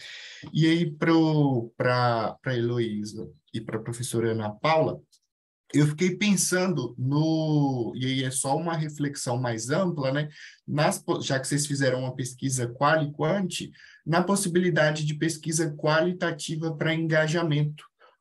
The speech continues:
Porque o que eu tenho observado? A gente tem, a gente tem feito pesquisas replicando os instrumentos, o que não é problema, absolutamente não é problema nenhum,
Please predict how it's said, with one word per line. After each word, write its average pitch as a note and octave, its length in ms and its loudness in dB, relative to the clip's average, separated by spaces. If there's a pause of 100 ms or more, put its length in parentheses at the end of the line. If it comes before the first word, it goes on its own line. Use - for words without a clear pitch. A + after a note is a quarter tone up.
Porque D#3+ 200 -2
o F#3 60 2
que G3 80 -4
eu G3+ 80 0
tenho G3+ 240 0
observado? A#2 760 -2
A G2+ 100 -4
gente C#3+ 420 -2
tem, C#3+ 540 4
a A#2+ 100 0
gente D3 280 0
tem D#3 220 -2
feito B2+ 880 -2
pesquisas C3 920 0
replicando E3 840 0
os D3+ 200 0
instrumentos, C#3 800 -4
o D#3+ 100 -2
que E3 200 -4
não F#3 340 0
é F3+ 100 2
problema, E3+ 680 0 (100)
absolutamente D3 1000 -2
não C3+ 160 -2
é C3 40 0
problema C#3 540 -2
nenhum, E3 500 0